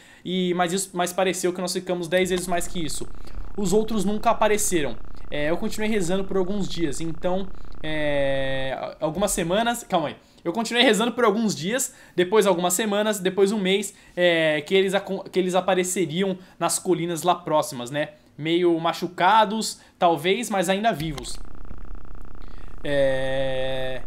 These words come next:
eu acho que é ruim quando, quando você vai dormir toda noite desejando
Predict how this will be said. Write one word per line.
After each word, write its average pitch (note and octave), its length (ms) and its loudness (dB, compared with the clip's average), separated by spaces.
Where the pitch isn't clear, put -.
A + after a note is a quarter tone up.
eu E3 100 2
acho F#3 160 4
que A#3 80 0
é G#3+ 60 4
ruim F#3+ 220 0
quando, D3 920 -2
quando E3 180 -4
você D#3+ 200 -4
vai E3 160 0
dormir D#3+ 320 -4
toda F3+ 280 -2
noite E3 280 -4
desejando E3 600 -2